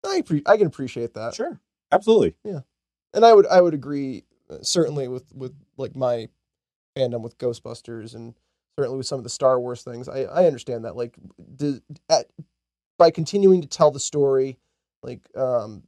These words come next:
Speaker 1: the video game for Ghostbusters comes to mind. Do we, do we somehow, um, tarnish the shine of, of the original and, like, s-, some of the Star Wars movies that have come out? You know, do we,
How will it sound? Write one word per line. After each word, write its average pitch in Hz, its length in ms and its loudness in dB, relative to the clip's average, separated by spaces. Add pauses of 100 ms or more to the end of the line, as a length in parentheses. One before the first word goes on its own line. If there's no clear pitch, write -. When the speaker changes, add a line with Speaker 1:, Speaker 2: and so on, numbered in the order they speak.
(120)
Speaker 1:
the 135 200 -4
video 127 320 -6
game 117 220 -10
for 117 120 -16
Ghostbusters 117 520 -16
comes 113 260 -16
to 123 60 -16
mind. 113 340 -14
Do 135 140 -8
we, 127 400 -10
do 123 140 -14
we 123 60 -12
somehow, 117 680 -8
um, 107 460 -16 (1900)
tarnish 131 420 -2
the - 80 -16
shine 107 560 -6
of, 107 280 -14
of - 140 -18
the 113 120 -14
original 104 520 -16
and, - 240 -18
like, - 160 -18
s-, - 140 -20 (440)
some - 160 -12
of 123 40 -10
the 113 60 -14
Star 110 260 -10
Wars 110 220 -12
movies 113 280 -12
that 117 80 -16
have 104 140 -18
come 113 180 -14
out? 107 260 -16 (160)
You 120 100 -16
know, 117 60 -14
do 127 160 -14
we, 117 320 -12